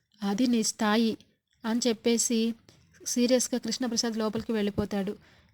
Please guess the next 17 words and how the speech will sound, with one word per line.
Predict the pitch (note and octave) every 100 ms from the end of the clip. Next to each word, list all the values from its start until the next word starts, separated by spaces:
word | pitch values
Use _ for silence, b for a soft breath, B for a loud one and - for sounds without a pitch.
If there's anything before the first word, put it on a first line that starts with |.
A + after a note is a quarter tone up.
| -
ఇంకా | C4 B3 G#3+ G3+ G#3 b b -
ఇదిలా | A#3 B3 A#3
ఉండగా | G#3+ G#3 A3+ A3 G3+ G#3 G3 _ _ _ _ _ _ _ _ _ _ _ - - b b b b
డాక్టర్ని | A3+ A#3 A3 A3+ A#3+ A3+ A3
కలుస్తాడు | A3 G#3 A3 A3 G#3 G#3+
గగన్. | G3 G3 G#3+ G3 - b b _
కలవంగానే | - A3 A3+ A#3 A3+ A3 G#3+ G#3+ G#3 _ b _ _ _ _ _ _ -
ఆ |
అమ్మాయి | A3+ A3 A#3+
పరిస్థితి | - G#3+ - A#3
ఎలా | A3 G#3 A3
ఉంది | A3+ G#3+ A3
ఏంటని | G#3+ G#3 A3 A3+
ఎంక్వైరీ | G#3+ G3+ A3
స్టార్ట్ | G#3 - G3+ G3
చేస్తాడు. | G#3 - G#3 G3+ G#3 b b b b b
"చూడండి, | - A#3+ A3 G#3